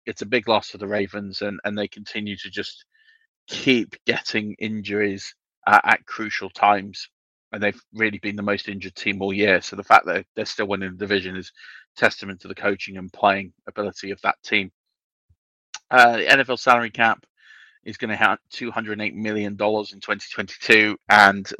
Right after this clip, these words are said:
long story short of it is most teams obviously will be in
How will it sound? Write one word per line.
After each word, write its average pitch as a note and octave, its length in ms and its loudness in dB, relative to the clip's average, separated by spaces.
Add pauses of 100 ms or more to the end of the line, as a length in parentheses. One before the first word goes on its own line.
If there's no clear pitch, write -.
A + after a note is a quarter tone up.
(380)
long C#3 220 -2
story A#2 260 -6
short G#2+ 260 0
of A2+ 60 8
it A2 100 8
is G2+ 160 2
most G#2+ 280 -2
teams G#2 360 -6 (640)
obviously G#2 320 -8
will G2 80 -6
be G2 240 -6
in F#2+ 100 -10